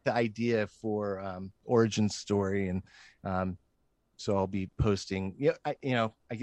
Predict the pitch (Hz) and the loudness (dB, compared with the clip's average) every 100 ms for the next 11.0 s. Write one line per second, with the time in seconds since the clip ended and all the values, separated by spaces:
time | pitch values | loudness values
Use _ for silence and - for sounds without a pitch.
0 | 127 120 131 123 123 113 120 120 - 110 | -2 0 0 0 0 2 2 2 4 4
1 | 101 101 101 95 - 95 92 95 110 151 | 4 2 0 -2 -4 -2 0 2 2 2
2 | - - 101 98 - _ _ - 165 - | -4 -4 -2 -2 -6 _ _ -10 -8 -4
3 | 170 160 143 131 - 127 104 101 98 101 | 0 2 2 0 0 2 2 2 2 2
4 | 101 90 98 _ _ - 113 90 95 - | 0 -4 -6 _ _ -2 0 0 -4 -12
5 | _ - - - 113 - - - 101 92 | _ -20 -18 -14 -14 -12 -12 -6 -4 -2
6 | - 90 95 98 - _ - - - 147 | -2 -6 -6 -10 -20 _ -20 -6 2 4
7 | 151 220 - 220 - 175 151 127 117 - | 6 4 2 -4 0 0 2 -2 -6 -4
8 | 123 123 117 131 127 127 120 110 107 147 | -2 0 0 0 2 2 2 0 2 0
9 | 185 - 113 104 - - - - 156 175 | -2 -2 0 -2 -6 -20 -8 -4 -2 2
10 | 165 226 269 254 214 156 214 220 175 | 4 4 4 4 2 2 0 2 0